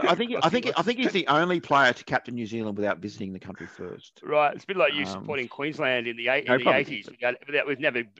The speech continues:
Speaker 1: never having gone there from Queanbeyan. Yeah.
Speaker 2: Exactly. Exactly.
Speaker 1: His brother
Speaker 2: Uh,
Speaker 1: was a very good player too, wasn't he? Nathan Kalis'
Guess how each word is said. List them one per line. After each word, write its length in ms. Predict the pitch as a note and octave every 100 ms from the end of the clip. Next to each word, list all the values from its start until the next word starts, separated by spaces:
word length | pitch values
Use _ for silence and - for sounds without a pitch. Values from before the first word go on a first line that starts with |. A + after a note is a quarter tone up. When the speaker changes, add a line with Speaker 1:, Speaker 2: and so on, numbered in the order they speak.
| - D#3
Speaker 1:
never 220 | C#3+ C3+
having 220 | B2+ A#2+ A2+
gone 240 | B2+ D3
there 140 | B2
from 160 | G#2+ A2+
Queanbeyan. 440 | - C3 C#3+ F#2 -
Yeah. 180 | A#2 - - _ - -
Speaker 2:
Exactly. 540 | - A#2 A#2 A#2+ - E2+
Exactly. 420 | F#2+ - F#2+ - - - - _ _ _ _ _ -
Speaker 1:
His 80 |
brother 600 | B2+ C3 C3+ C3+ C3 C3+ B2
Speaker 2:
Uh, 40 |
Speaker 1:
was 120 | A3
a 40 | F3
very 200 | E3 D#3+
good 140 | C#3+
player 220 | D#3+ C#3+ B2
too, 260 | F#3 G3+
wasn't 240 | D3+ F#3+ F3
he? 180 | F#2+ F#2+
Nathan 260 | G#2+ A2+ G#2+
Kalis' 400 | - C3+ C3+